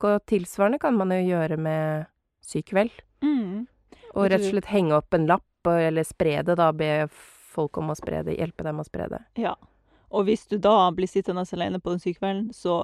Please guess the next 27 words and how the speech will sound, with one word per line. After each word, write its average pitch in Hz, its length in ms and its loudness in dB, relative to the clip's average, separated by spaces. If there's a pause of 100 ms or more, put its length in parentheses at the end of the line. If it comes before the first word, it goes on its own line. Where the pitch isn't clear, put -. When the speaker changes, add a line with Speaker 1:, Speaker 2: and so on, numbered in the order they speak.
Speaker 2:
vit 185 400 -2
at 175 140 -6
jeg 180 180 0
og 175 80 -2
Mari, 165 380 0
vi 175 180 0
heier 165 300 -6
på - 100 -8
deg, 170 220 -6
ass, - 180 -14
fordi 170 440 -8
da 165 280 -8
er 165 140 -8
du 156 100 -8
dritfet. - 800 -12 (360)
Og 160 120 -12
så 180 100 -10
kan 170 160 -8
du 165 80 -6
si - 220 -10
alt - 220 -14
du - 100 -12
vil 226 160 -12 (140)
alene. 190 340 -16 (920)
Speaker 1:
Helt 214 180 0
Speaker 2:
Helt - 0 -
Speaker 1:
enig. 196 260 6